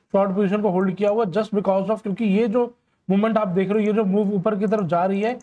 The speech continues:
ये कहीं ना कहीं हमारी impulsive move नहीं है। ये जो जा रही है, जिसका जो nature है, वो कहीं ना कहीं हमारा B wave का ही। तो maybe जो market ऊपर जा रही है, कहीं ना कहीं ये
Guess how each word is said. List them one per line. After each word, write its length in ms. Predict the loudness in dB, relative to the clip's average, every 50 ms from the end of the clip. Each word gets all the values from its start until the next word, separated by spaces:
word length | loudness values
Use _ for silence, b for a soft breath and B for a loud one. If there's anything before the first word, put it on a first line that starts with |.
| B B B B B
ये 100 | -2 0
कहीं 180 | 0 0 0 0
ना 80 | 0 0
कहीं 140 | 0 -2
हमारी 220 | 0 0 0 -2 -2
impulsive 560 | -2 -4 -2 0 0 0 0 0 0 0 2
move 220 | 2 2 2 2
नहीं 200 | 2 0 0 0
है। 120 | 0 0 0
ये 100 | 0 0
जो 120 | 0 0
जा 200 | 0 0 0 0
रही 140 | 0 0 0
है, 80 | 0 0
जिसका 280 | -2 -4 -2 -2 0
जो 120 | 0 0 0
nature 380 | 0 -2 -2 0 0 0 0
है, 120 | 0 0 -2 b b b b b b -2
वो 60 | 0
कहीं 160 | 0 0 0
ना 80 | 0 0
कहीं 120 | 0 0
हमारा 180 | 0 2 0 0
B 220 | 0 2 2 2
wave 220 | 2 2 0 -2 -4
का 60 | -4 -6
ही। 100 | -4 -2
तो 80 | -2
maybe 380 | 0 2 2 0 0 0 0 0
जो 140 | 0 0 0
market 500 | 0 -2 -2 0 0 0 0 -2 -2 -2
ऊपर 200 | 0 0 -2 0
जा 140 | 0 0
रही 100 | 0 -2
है, 40 | -2
कहीं 120 | -2 -2 -2
ना 100 | -2 -2
कहीं 140 | -2 -2
ये 120 | -2 -2